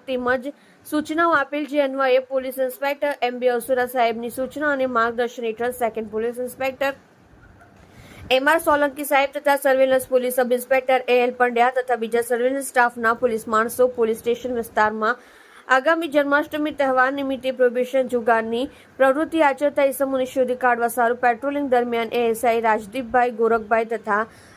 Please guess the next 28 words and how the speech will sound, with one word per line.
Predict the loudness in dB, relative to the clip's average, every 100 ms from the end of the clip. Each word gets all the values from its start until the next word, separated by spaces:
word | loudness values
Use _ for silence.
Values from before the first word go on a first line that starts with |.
| -2
આસિસ્ટન્ટ | -2 -2 -6 -4 -2
પોલીસ | 0 0 2
કોન્સ્ટેબલ | 0 0 0 -2 -2
ઘેલાભાઈ | 0 0 0 -2 0
તેજાભાઈ | -2 0 0 2 0 0
તથા | -4 -2
એલાર્મ | 2 2 0 0
લોક | -2 0
રક્ષક | -4 -2 0 0 0 -4 -8 _ -20 0
અર્જુનસિંહ | 0 2 0 0 0 -2 -2 -4 -10 -20 -2
મહાવીરસિંહ | 2 2 2 -2 -2 -2
નાઓને | 2 2 0 0
તેઓના | 0 0 0
ખાનગી | 0 -2 -2 0
બાતમીદાર | 2 2 -2 0 0
મારફતે | 2 0 0 -2 -2
સંયુક્ત | 0 -2 -2 -4 0
બાતમી | 2 2 -2 -10
હકીકત | -8 -4 -2 -2
મળેલ | -2 -2
કે | -2 -2
કાપોદ્રા | 0 0 -4 -2 -2
નાના | 0 -2 -2 0
વરાછા | -2 -2 -8
શક્તિ | -8 -12 -8 -8
વિજય | -4 -4
સોસાયટી | -4 -8 -2 -2 0 -4
મળ-, | -4 -4 -8 -20